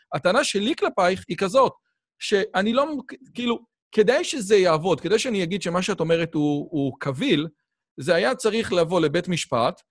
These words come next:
הייתה אמורה להגיע, אה, עדה מומחית שהיא דטרמיניסטית לשונית, הייתה מביאה את קייט מידלטון בירחיים חטובות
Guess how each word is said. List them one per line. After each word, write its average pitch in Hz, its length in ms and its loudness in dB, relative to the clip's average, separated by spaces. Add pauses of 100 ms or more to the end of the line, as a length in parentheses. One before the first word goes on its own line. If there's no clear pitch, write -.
(240)
הייתה 143 220 2
אמורה 208 300 2
להגיע, 165 540 2 (380)
אה, 160 220 2
עדה 190 320 0
מומחית 170 540 -2
שהיא 180 300 -4
דטרמיניסטית 160 640 -8
לשונית, 131 420 -6 (340)
הייתה 185 200 -2
מביאה 190 420 0
את 156 100 -2
קייט 185 240 -2
מידלטון 175 520 -4
בירחיים 143 960 -2
חטובות 131 500 -6